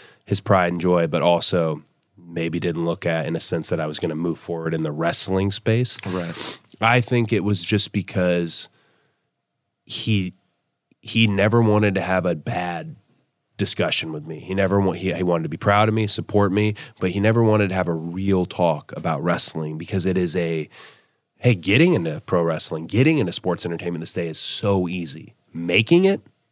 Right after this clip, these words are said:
Speaker 1: making it financially and on screen from an optics standpoint and everything, making it is, I mean, almost impossible getting out of the lower to the middle card.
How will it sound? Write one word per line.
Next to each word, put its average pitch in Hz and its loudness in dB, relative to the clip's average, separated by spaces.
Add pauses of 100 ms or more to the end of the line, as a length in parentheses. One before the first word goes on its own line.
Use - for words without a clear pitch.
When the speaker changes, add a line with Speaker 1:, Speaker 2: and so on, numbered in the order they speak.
(200)
Speaker 1:
making 107 4
it 147 2
financially 113 2 (340)
and 87 -8
on 107 4
screen 113 0
from 95 -2
an 76 -6
optics 107 0
standpoint 107 0
and 87 0
everything, 95 0
making 107 0
it 135 0
is, 92 -2
I 92 2
mean, 82 -6 (880)
almost 117 4
impossible - -6
getting 98 2
out 90 2
of 80 -4
the 85 -2
lower 98 2
to 92 2
the 87 -2
middle 87 -2
card. 80 -2